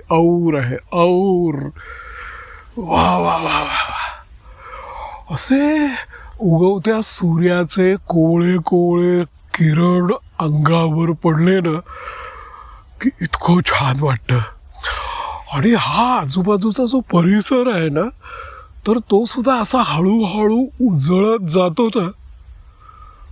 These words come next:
हळूहळू उजळत जातो, त्याला इतका सुंदर दिसायला लागतो. नाहीतर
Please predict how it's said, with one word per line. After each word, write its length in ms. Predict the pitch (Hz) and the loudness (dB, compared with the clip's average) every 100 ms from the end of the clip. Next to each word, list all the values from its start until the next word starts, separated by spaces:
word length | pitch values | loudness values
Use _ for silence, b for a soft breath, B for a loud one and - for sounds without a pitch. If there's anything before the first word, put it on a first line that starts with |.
| B | B
हळूहळू 680 | - - 156 196 170 190 185 | -4 0 2 2 2 0 0
उजळत 400 | 165 165 190 170 | 0 2 2 2
जातो, 500 | 165 165 160 147 113 B B B B B - | 0 0 0 -2 -2 B B B B B -6
त्याला 320 | - 175 208 | -2 -2 -2
इतका 360 | 208 - 226 247 | -4 0 0 2
सुंदर 460 | - 165 165 196 | 2 2 2 2
दिसायला 420 | 220 196 208 190 | 2 0 2 2
लागतो. 500 | 175 160 - 151 175 - - B B B B B B B B 160 | 0 -2 -2 -2 -2 -6 -20 B B B B B B B B -4
नाहीतर 540 | 135 147 294 233 | -2 2 2 2